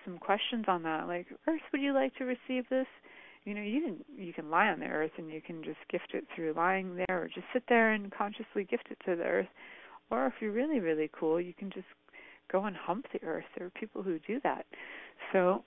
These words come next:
there's no, there's no right or wrong on that part. Just what, what would be fun to, to actually gift to the earth? 'Cause maybe the earth is actually asking us not to overpopulate, which is a funny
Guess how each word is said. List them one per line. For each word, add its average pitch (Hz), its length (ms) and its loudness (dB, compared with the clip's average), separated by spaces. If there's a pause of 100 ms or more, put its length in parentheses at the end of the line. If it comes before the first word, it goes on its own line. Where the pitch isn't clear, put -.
(140)
there's 190 280 -2
no, 220 320 2 (200)
there's 214 220 -2
no 254 260 2
right 214 240 2
or 220 60 2
wrong 220 260 2
on 196 180 -2
that 240 240 0
part. 165 320 4
Just 180 160 0 (220)
what, 208 340 4 (260)
what 220 140 4
would 220 120 -2
be 196 140 2 (160)
fun 175 440 2 (100)
to, 170 260 8 (680)
to 196 60 6
actually 175 520 -2
gift - 280 0
to 170 80 -4
the 170 140 -2
earth? 170 260 -2 (180)
'Cause 202 240 0
maybe 311 560 2
the 214 320 6 (200)
earth 214 220 -2
is 196 140 4
actually 196 340 2
asking 175 400 -2
us 165 160 -4
not 165 220 -4
to - 160 -6
overpopulate, 170 840 0
which 196 180 -2
is 208 100 -2
a 220 140 0
funny 226 240 4